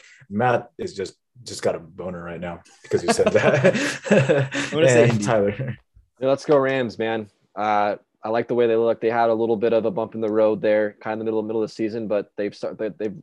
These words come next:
Speaker 3: figured it out. Aaron Donald's figuring it out. He's looking like a beast, and that's what we need him to be. Hoping Matt Stafford can keep it up. O-, um, O B J is finally looking like a good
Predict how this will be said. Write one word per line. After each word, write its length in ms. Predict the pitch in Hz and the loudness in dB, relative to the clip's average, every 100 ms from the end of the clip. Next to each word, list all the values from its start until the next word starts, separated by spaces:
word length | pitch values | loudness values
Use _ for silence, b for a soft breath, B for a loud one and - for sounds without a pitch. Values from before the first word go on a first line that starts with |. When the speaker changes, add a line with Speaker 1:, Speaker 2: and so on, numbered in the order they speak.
| _ _ _ | _ _ _
Speaker 3:
figured 240 | 120 110 | -4 -2
it 80 | 104 | 0
out. 200 | 92 90 | -2 -4
Aaron 180 | 113 107 | -6 -4
Donald's 420 | 104 107 107 - | -4 -2 -6 -6
figuring 300 | - 107 107 | -4 -4 -4
it 100 | 104 | -4
out. 220 | 101 101 | -2 -4
He's 200 | 107 101 | -6 -6
looking 200 | 104 98 | -6 -6
like 120 | 98 | -10
a 60 | - | -10
beast, 440 | 156 104 101 - | -10 -10 -10 -12
and 120 | 95 98 | -12 -8
that's 180 | 104 107 | -8 -8
what 80 | |
we 80 | 98 | -10
need 120 | 98 | -10
him 120 | 95 92 | -10 -10
to 40 | |
be. 320 | 82 95 92 _ _ _ _ - - | -10 -10 -10 _ _ _ _ -20 -6
Hoping 240 | 117 117 | -4 -2
Matt 160 | 110 107 | -6 -6
Stafford 380 | 110 104 107 | -6 -6 -8
can 100 | 107 | -10
keep 220 | 98 104 107 | -12 -8 -4
it 80 | |
up. 180 | 107 104 | -2 -4
O-, 240 | - 110 107 | -4 -4 -4
um, 200 | 101 98 | -8 -4
O 100 | 117 | -4
B 140 | 110 | -4
J 220 | 98 107 | -2 -2
is 120 | 104 - | -4 -8
finally 420 | 107 107 104 101 | -8 -6 -8 -6
looking 300 | 104 107 110 | -6 -6 -6
like 180 | 104 107 | -6 -8
a 60 | |
good 320 | 95 107 95 | -4 -4 -4